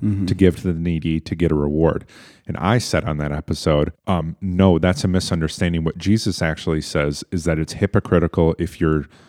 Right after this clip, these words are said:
Speaker 2: doing something not to get a reward from your Father. You should want the reward from your Father. And I think it's the same sort of thing here. He says at the, the very end of verse eighteen, "And your Father who sees in secret will reward you for your fasting."
Speaker 1: It's still that same idea of, like,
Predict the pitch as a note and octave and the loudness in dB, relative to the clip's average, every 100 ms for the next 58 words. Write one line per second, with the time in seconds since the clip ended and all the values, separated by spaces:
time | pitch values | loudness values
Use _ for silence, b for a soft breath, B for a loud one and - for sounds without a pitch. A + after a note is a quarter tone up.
0 | b _ - F#2 F2 E2 - E2 E2 E2 | b _ 2 4 4 0 0 -2 0 -2
1 | D#2+ D2+ F2 F2 E2 - F2 E2+ D#2+ D#2 | -2 -4 -2 0 0 -4 0 2 4 4
2 | D#2 D#2 - D#2 D2 C#2 F#2 F2 - - | 4 4 2 -4 -4 2 2 4 0 -6
3 | - _ D#2+ - A#2 A2+ F#2+ - E2+ D#2 | -14 _ -4 2 4 4 2 -4 -2 0
4 | - D2+ D2 D2+ D2+ D2 D#2+ C#2+ C2+ E2+ | -2 -2 0 2 0 0 -4 -4 0 2
5 | D2+ C#2 - B B B F#2 E2+ E2 E2+ | 2 -2 -8 B B B -2 0 0 -2
6 | D#2+ F2 - F#2+ F2 E2 - E2+ D#2+ - | 0 -2 0 0 0 -2 2 2 2 0
7 | D#2 D#2 E2+ F2+ - - b - G2 E2 | -2 0 2 2 0 -8 b -6 -4 0
8 | - A2+ D2+ D2+ E2+ - - _ - F2 | 2 4 4 2 -2 -8 -14 _ -6 -2
9 | E2+ D#2+ - F2+ E2 E2+ F#2 G2+ F2+ F#2+ | 2 2 0 2 4 4 4 4 4 4
10 | E2+ D2+ E2 D#2+ - E2 - F#2 E2+ D#2+ | 4 4 4 4 2 -2 0 0 2 2
11 | D#2 D2+ F2 F2+ G2 F2+ E2+ F#2+ E2+ E2 | 0 2 2 4 4 2 2 2 2 0
12 | D#2 F2+ E2 D#2+ D2+ - E2 D#2+ D#2+ D#2+ | 0 0 2 2 0 0 2 4 6 4
13 | D#2 D#2 E2+ E2 D#2 C#2+ - D#2 D2+ C#2+ | 2 4 4 4 0 -4 -2 0 0 -2
14 | - D2 D2+ - D#2 - G2+ - A#2 F#2+ | -2 -4 -6 -10 -12 -6 -4 2 2 4
15 | - A#2 G#2+ G2 F#2 G#2 F2+ E2 G2 - | 0 2 4 2 2 2 2 2 -2 -2
16 | - | -6